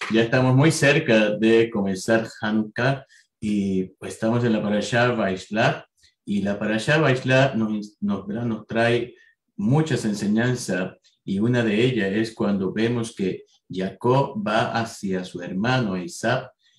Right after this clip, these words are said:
y, eh, envía mensajeros. Y estos mensajeros regresan hacia él,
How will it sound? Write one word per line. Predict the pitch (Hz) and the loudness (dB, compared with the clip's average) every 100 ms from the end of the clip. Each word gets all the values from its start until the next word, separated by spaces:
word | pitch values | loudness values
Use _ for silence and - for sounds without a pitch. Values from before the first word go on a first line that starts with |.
| _ - | _ 0
y, | 131 165 165 - _ _ _ _ - | 4 4 0 -10 _ _ _ _ -2
eh, | 117 113 107 104 95 85 - - | 2 4 4 2 0 -2 -8 -8
envía | 104 101 117 131 123 | -2 0 4 4 4
mensajeros. | 117 110 92 90 123 127 95 95 - _ _ _ _ | 2 0 -4 -2 0 0 0 -6 -12 _ _ _ _
Y | 95 95 101 | -4 -2 -2
estos | 104 117 | -2 -2
mensajeros | 113 107 104 98 117 113 113 104 - - | 0 -2 -4 -6 -2 0 2 -2 -6 -12
regresan | 92 - 104 113 - 104 101 | -10 -4 -2 -2 -2 -4 -4
hacia | 104 - 90 | -8 -10 -6
él, | 95 120 139 | -2 0 0